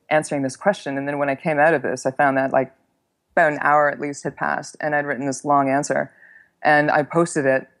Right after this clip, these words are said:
and that kind of, um, started the ball rolling. I mean, it, it got attention from the beginning. It didn't, uh, blow up until, um,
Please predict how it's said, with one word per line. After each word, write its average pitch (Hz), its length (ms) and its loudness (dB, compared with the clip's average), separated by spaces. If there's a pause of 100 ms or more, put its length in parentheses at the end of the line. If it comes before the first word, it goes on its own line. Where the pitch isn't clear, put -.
(240)
and 143 360 2
that 143 160 0
kind 165 240 -2
of, 143 180 -2 (200)
um, 147 540 0 (1300)
started 160 360 2
the 165 60 0
ball 147 220 4
rolling. 147 360 0
I 139 60 -4
mean, 139 180 -4
it, 135 180 -4
it - 160 -6 (160)
got 156 240 4 (300)
attention 151 540 -6 (140)
from 156 160 0
the 139 80 -4
beginning. 135 400 -4
It 156 80 -12
didn't, 156 440 -4 (280)
uh, - 180 -2
blow 160 240 2
up 147 260 4
until, 135 600 -2
um, 135 520 -2